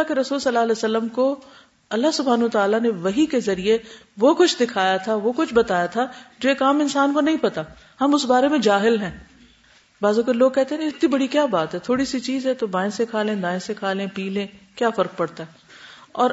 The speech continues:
اکثر لوگوں کو میں نے دیکھا ہے کہ وہ کھانا تو دائیں ہاتھ سے کھائیں گے مگر پانی الٹے ہاتھ سے پئیں گے۔ اچھا، ایک اور ڈھنگ انہوں نے بنا رکھا ہے کہ گلاس الٹے ہاتھ سے پکڑیں گے اور دائیں ہاتھ سے بس ٹیک دے کے یہ شرط پوری کر دیں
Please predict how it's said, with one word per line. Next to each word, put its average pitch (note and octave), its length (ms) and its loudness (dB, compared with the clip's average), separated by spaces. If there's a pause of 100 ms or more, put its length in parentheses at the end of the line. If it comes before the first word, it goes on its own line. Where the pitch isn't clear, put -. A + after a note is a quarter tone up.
(100)
اکثر D4+ 460 2
لوگوں A#3+ 440 4
کو A#3+ 160 2
میں G3+ 140 0
نے G3 120 -2
دیکھا F#3 380 -2
ہے G#3+ 160 -4
کہ G#3+ 160 -8
وہ G3 160 -2 (120)
کھانا A3+ 360 2
تو C4+ 120 0
دائیں G#3 280 0
ہاتھ B3 180 -2
سے B3+ 120 -4
کھائیں B3 240 0
گے C#4 60 -2
مگر A#3 260 2 (460)
پانی A3+ 360 4 (220)
الٹے G#3+ 200 4
ہاتھ F3+ 240 -2
سے F3 180 -8
پئیں D#3 220 -10
گے۔ D#3+ 80 -12 (540)
اچھا، B3 240 0
ایک C#4 200 2
اور D#4 80 6
ڈھنگ C4 260 4
انہوں C#4 180 4
نے C4+ 80 2
بنا A#3+ 260 2
رکھا B3 280 -2
ہے C4 100 -2 (100)
کہ B3+ 100 0 (480)
گلاس A3 280 2
الٹے A#3 200 2
ہاتھ C4 200 2
سے B3+ 120 2
پکڑیں B3+ 400 -2
گے D#4+ 80 -4
اور B3 340 0 (540)
دائیں A3+ 260 2
ہاتھ B3 220 2
سے D4+ 140 -2
بس C4 160 0
ٹیک C4 360 4
دے A#3+ 140 6
کے B3 140 -6
یہ C#4 120 -2
شرط B3+ 320 0
پوری A3 200 0
کر G3+ 160 0
دیں G#3 160 -4